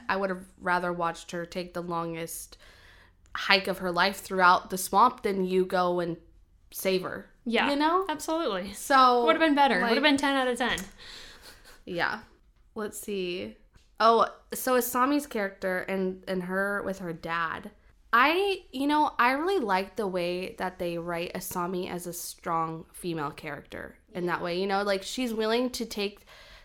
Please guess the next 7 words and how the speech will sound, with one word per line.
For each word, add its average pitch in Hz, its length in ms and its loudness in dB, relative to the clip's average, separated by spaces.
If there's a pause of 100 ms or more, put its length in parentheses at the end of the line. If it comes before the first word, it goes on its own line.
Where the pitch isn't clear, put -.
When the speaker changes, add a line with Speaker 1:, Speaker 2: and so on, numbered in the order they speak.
Speaker 1:
the 220 80 0
steps 190 460 -4
necessary 233 880 0
to 226 240 -8
protect 190 520 -6
herself 185 760 -2 (600)
and 208 280 2